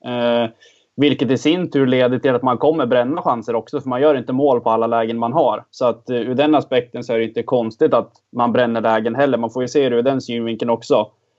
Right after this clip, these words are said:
Eh, men, eh, visst tycker jag att vi skulle gjort fler än ett mål i första halvlek. Det tycker jag absolut. Åtminstone två.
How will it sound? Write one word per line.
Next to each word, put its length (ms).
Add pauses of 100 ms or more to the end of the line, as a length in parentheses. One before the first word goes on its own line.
(320)
Eh, 500 (260)
men, 380
eh, 300
visst 280
tycker 220
jag 40
att 60
vi 60
skulle 240
gjort 140
fler 260
än 120
ett 220
mål 220
i 40
första 300
halvlek. 440
Det 80
tycker 220
jag 60
absolut. 600
Åtminstone 520
två. 400